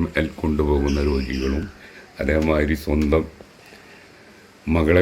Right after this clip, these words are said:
ബലാത്സംഗം ചെയ്തത് ചോദിക്കാൻ, പറയാൻ നിന്ന് പോലീസ് സ്റ്റേഷനിൽ ചെന്ന പിതാവിന്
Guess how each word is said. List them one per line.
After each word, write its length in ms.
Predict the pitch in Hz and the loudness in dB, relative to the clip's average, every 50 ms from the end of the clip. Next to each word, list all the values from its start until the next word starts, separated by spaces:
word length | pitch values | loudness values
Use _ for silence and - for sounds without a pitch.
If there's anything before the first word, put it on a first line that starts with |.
| 85 | 6
ബലാത്സംഗം 500 | 82 85 82 80 78 - - 85 85 85 | 6 6 6 4 2 2 0 0 2 2
ചെയ്തത് 400 | 80 80 80 76 80 78 71 78 76 - - - - - - - - - - - - - - | 4 2 2 2 0 0 0 -2 -4 -4 -10 -18 -20 -20 -20 -20 -20 -20 -20 -20 -20 -8 -2
ചോദിക്കാൻ, 420 | 87 78 76 76 69 - 76 76 - - | 0 2 2 2 0 -2 -4 -4 -2 -2
പറയാൻ 280 | 82 76 78 78 80 80 78 | 2 4 4 4 4 2 2
നിന്ന് 380 | 80 80 - 73 76 80 78 - | 0 -2 -2 -2 -4 -4 -2 0
പോലീസ് 240 | - 80 73 71 71 | 0 2 2 2 0
സ്റ്റേഷനിൽ 360 | - 78 76 71 - - 71 67 | 0 0 -2 0 0 -2 -2 0
ചെന്ന 220 | 73 71 73 78 73 67 69 | 0 0 0 0 -2 -2 -2
പിതാവിന് 440 | 73 71 71 73 73 73 71 76 | 0 0 2 2 2 2 0 -2